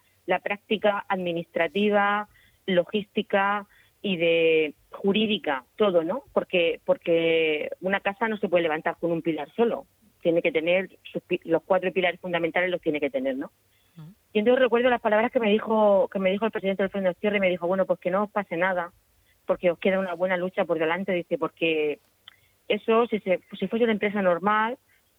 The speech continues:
Speaker 1: o una orquesta profesional, nadie le extrañaría, todo el mundo os apoyaría", dice, "pero siendo música coral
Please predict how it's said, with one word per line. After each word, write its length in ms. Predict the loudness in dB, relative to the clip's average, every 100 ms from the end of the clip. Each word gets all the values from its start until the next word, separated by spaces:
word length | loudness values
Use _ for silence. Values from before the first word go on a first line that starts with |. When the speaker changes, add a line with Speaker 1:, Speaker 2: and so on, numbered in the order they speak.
| _
Speaker 1:
o 80 | -2
una 220 | 0 0 -2
orquesta 920 | -2 -6 -4 -2 0 0 0 -2 -6 _ _
profesional, 840 | -2 -2 -6 -2 0 0 0 -2 -8 _ _ _ _ -4
nadie 340 | -2 -2 -2
le 160 | -2 -4
extrañaría, 600 | -2 -2 0 0 0 0
todo 120 | -2
el 60 | -4
mundo 440 | -2 0 2 2 0
os 140 | -4
apoyaría", 580 | -2 0 0 0 0 -2
dice, 240 | -4 -2
"pero 180 | -2 -2
siendo 260 | -2 -2 -2
música 360 | -2 -2 -4 0
coral 400 | 0 0 -2